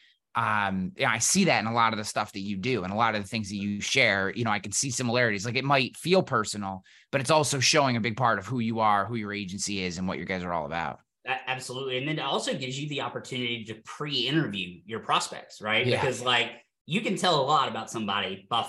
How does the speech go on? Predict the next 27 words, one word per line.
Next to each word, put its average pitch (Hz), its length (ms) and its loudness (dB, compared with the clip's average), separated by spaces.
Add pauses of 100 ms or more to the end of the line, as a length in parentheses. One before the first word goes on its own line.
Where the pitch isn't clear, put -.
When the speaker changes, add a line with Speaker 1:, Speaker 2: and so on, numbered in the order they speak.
Speaker 2:
following 127 360 2
them 104 240 -4
for 117 80 -2
thirty 107 360 -2
days 104 260 2
on 98 100 -8
social 101 280 -8
media, 80 280 -18
right? 123 140 0
Speaker 1:
Yes. - 320 6
Speaker 2:
<laughs> 208 80 4
So, 208 160 8
Speaker 1:
Yeah, - 80 10
yeah, 104 180 2
Speaker 2:
so 220 140 8
Speaker 1:
yeah. 208 60 8
Speaker 2:
like, 196 200 6
you, 233 120 4
you 214 260 0
get, 220 140 -2
you 220 160 -2
can 226 160 0
kind 202 200 2
of 190 120 -6
figure 185 280 -2
out, 170 240 -2
like, 160 220 -4